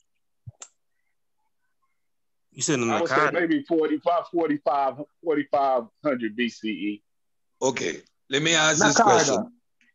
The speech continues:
Speaker 3: Do we understand how that the Homo sapien sapien, that we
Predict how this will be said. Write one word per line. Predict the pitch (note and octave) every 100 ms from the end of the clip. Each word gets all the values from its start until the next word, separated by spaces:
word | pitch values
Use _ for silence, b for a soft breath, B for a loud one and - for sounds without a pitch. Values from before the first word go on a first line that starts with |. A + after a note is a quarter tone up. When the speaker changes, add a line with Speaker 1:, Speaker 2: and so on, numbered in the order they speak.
| A2+
Speaker 3:
Do | C3+
we | D3+ F3
understand | F3+ E3 D3 C#3+ D3+ D3 D3
how | C3+ D3+ D3 - -
that | A2 A2+
the | -
Homo | G2 C3+ B2 A2+
sapien | - C#3 B2+ C#3 B2+
sapien, | B2+ B2+ - - F#2
that | G2 F#2 - A2+
we | G#2 B2+ -